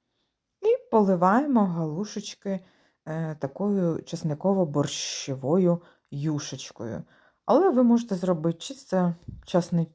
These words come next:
часникову водичку, і це також буде дуже смачно. Галушечки получились м'які, смачні,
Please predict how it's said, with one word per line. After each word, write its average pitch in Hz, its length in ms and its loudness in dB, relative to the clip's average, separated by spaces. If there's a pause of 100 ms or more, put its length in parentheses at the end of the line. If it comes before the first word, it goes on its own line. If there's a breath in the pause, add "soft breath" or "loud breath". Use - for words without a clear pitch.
(120)
часникову 151 540 -4
водичку, 226 540 -6
і 214 40 -6
це - 160 -12
також 214 420 -4
буде 170 260 -8
дуже 175 380 -6
смачно. 135 520 -12
Галушечки 170 640 0 (100)
получились 135 680 -14
м'які, 139 680 -8 (1500 loud breath)
смачні, 170 1500 2